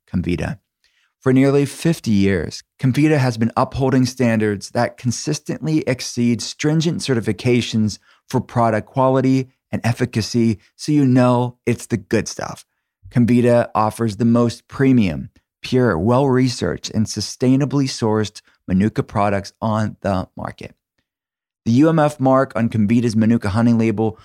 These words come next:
refers to the unique Manuka factor, the gold standard in Manuka ratings backed by the New Zealand government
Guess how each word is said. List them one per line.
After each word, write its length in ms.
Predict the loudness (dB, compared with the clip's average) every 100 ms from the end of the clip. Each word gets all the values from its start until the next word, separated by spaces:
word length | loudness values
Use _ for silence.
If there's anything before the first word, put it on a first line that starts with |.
| _ _
refers 560 | -4 -2 0 0 -2 -4
to 200 | -2 0
the 100 | 0
unique 560 | 2 4 4 2 0 -8 -2
Manuka 540 | 2 2 2 -2 -4 -4
factor, 480 | -2 -2 -6 -12 -14 _ _ -4
the 80 |
gold 420 | -4 2 2 2 0
standard 640 | -2 2 4 2 -2 -8 _ _
in 120 | 0
Manuka 440 | 2 4 2 0 0
ratings 440 | 2 2 0 -4
backed 440 | -2 0 0 -2 -2
by 120 | 0
the 100 | 2
New 140 | 2
Zealand 500 | 2 2 4 4 2
government 480 | 2 2 2 0